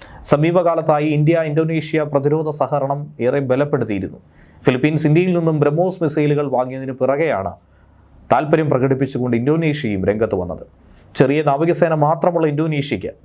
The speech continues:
തീരസുരക്ഷ ഉറപ്പുവരുത്താൻ ബ്രഹ്മോസ് പോലെ ശക്തമായ ഒരു കരുത്തനെ, ഒരു ആയുധത്തിന്റെ ആവശ്യകതയുണ്ട്. ഓപ്പറേഷൻ സിന്ദൂറിൽ പാകിസ്ഥാനിലെ ഭീകര കേന്ദ്രങ്ങളും സൈനിക താവളങ്ങളും തരിപ്പണമാക്കിയ ബ്രഹ്മോസിന്റെ കൃത്യത ഇന്തോനേഷ്യയെ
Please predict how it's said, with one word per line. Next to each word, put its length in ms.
തീരസുരക്ഷ 540
ഉറപ്പുവരുത്താൻ 680
ബ്രഹ്മോസ് 540
പോലെ 240
ശക്തമായ 680
ഒരു 180
കരുത്തനെ, 400
ഒരു 120
ആയുധത്തിന്റെ 600
ആവശ്യകതയുണ്ട്. 680
ഓപ്പറേഷൻ 440
സിന്ദൂറിൽ 420
പാകിസ്ഥാനിലെ 520
ഭീകര 340
കേന്ദ്രങ്ങളും 540
സൈനിക 320
താവളങ്ങളും 680
തരിപ്പണമാക്കിയ 760
ബ്രഹ്മോസിന്റെ 520
കൃത്യത 380
ഇന്തോനേഷ്യയെ 600